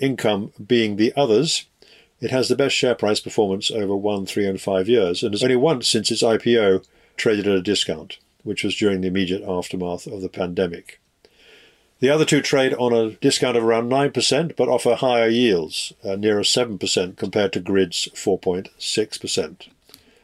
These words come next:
Uh, the share prices of all three are down modestly this year, so brokers say this will be a good test of the market's willingness to support secondary funding by renewable trusts in this higher bond yield environment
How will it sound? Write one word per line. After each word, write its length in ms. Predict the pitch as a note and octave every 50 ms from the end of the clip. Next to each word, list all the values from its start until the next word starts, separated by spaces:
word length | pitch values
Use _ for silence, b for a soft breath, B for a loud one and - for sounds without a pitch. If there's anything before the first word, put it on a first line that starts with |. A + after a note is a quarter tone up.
| b b b b -
Uh, 80 | G#2+
the 100 | G#2 A2+
share 220 | - - F#3+ F#3+ -
prices 260 | - C3+ B2+ B2 A#2+
of 80 | A#2
all 140 | C#3 D3 A#2+
three 220 | - - E3+ D#3 B2
are 40 | G#2+
down 280 | G2+ A#2 A2+ A2+ G#2+
modestly 400 | A2 B2 A#2+ A2 - - A2 G#2
this 200 | G2+ G#2 G#2 -
year, 360 | - A2 A#2 B2+ C#3+ D#3+ D#3+ -
so 260 | - - - A2+ A2+
brokers 560 | A2 A2+ C3 D3 C#3+ - A#2+ G#2+ - - - - -
say 220 | - - A#2 A2
this 180 | A2 A#2 - -
will 60 | G#2+
be 80 | G#2+
a 80 | G#2+ G#2+
good 200 | G#2 G2 F#2+ -
test 400 | - - A#2+ G2 - - - - b b b b b b _ -
of 120 | A2+ G2
the 80 | A2+ A2
market's 440 | A2 A#2 A#2 - - A2+ - -
willingness 420 | A#2 A#2 D3 D#3+ B2 G#2 G2+ G2 -
to 120 | - A2
support 420 | - - F#2 - G#2+ G2+ G#2 - - _
secondary 440 | - - - E3 D3+ C#3+ A2 A2 G#2
funding 420 | - A2+ G#2 F#2+ F2+ F#2 F#2 F#2
by 140 | F#2 G2 G2
renewable 440 | G2 G2+ G#2 G#2+ G#2+ G#2 F#2+ G#2 G2
trusts 480 | F2+ - - G#2 F#2 - - - - - _
in 240 | G2 G2 G2 G2 F#2
this 320 | G2 F#2 - - - - b b b b
higher 360 | _ - A#2 A2 G#2 G2+ G2 F#2+
bond 420 | F#2 F#2+ G#2 G#2+ G#2+ G2+ F#2+ F2+
yield 320 | F#2+ G2 F#2+ F#2 F2+ F2 -
environment 680 | G#2+ G2+ F#2 F#2 F2+ G2 G2 G2 F2+ E2 E2 D#2+ -